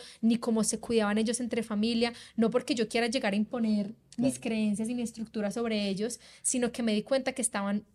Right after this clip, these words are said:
Speaker 1: por lo menos ellos estaban muy acostumbrados a eso, a las donaciones, a las ayudas,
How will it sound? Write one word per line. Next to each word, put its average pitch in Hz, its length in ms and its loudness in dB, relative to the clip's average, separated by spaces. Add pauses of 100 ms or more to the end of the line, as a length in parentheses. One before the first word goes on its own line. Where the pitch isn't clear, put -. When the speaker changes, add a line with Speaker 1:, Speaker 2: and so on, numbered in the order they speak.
(100)
Speaker 1:
por 240 140 0
lo 226 60 2
menos 202 260 2
ellos 240 260 0
estaban 208 280 -2
muy 226 100 4
acostumbrados 220 680 -2
a 220 100 -4
eso, 220 300 0 (320)
a 214 140 -2
las 214 120 2
donaciones, 214 760 0
a 226 40 -2
las 214 160 -2
ayudas, 208 320 0